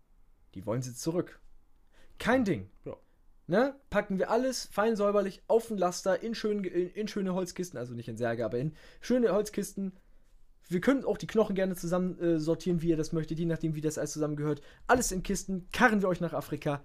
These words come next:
Speaker 1: kein Ding. Ja, das ist deren Eigentum.
Speaker 2: Hm.
Speaker 1: Den, oder den unsere Vorfahren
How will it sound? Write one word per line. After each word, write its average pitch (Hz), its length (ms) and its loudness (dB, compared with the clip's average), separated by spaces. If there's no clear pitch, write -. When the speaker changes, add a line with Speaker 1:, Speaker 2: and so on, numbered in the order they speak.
Speaker 1:
kein 151 240 2
Ding. 107 180 -4
Ja, 214 340 4
das 127 140 -8
ist 135 120 -6
deren 233 220 2
Eigentum. 156 480 -2
Speaker 2:
Hm. 110 340 -8
Speaker 1:
Den, 165 260 6
oder 156 180 4
den 151 140 2
unsere 208 320 -2
Vorfahren 196 680 -2